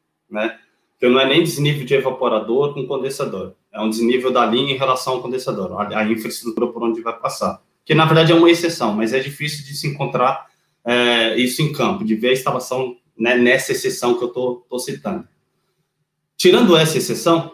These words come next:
né, que inclusive tá prevista até no próprio manual, em todos os manuais são citados, né, é, a questão de, do, do, do sifão, então, a gente dispensa.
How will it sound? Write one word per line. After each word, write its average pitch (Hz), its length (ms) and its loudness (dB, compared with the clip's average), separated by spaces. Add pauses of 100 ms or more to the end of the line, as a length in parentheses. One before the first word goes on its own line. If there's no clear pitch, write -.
né, 143 140 -4
que 143 120 -2
inclusive 143 420 0
tá 151 120 2
prevista 139 380 -2
até 156 160 2
no 165 160 0
próprio 139 300 0
manual, 123 340 0
em - 40 -12
todos 151 200 -4
os 131 100 -8
manuais 120 520 -4
são - 540 2
citados, 127 680 0 (140)
né, 139 320 -2 (460)
é, 135 460 6
a 135 160 2
questão 190 360 4
de, 175 220 4
do, 135 380 -2
do, 131 140 -2
do 127 140 -4
sifão, 170 360 -4
então, 165 160 -2
a 156 60 -2
gente 165 280 0
dispensa. 156 600 -8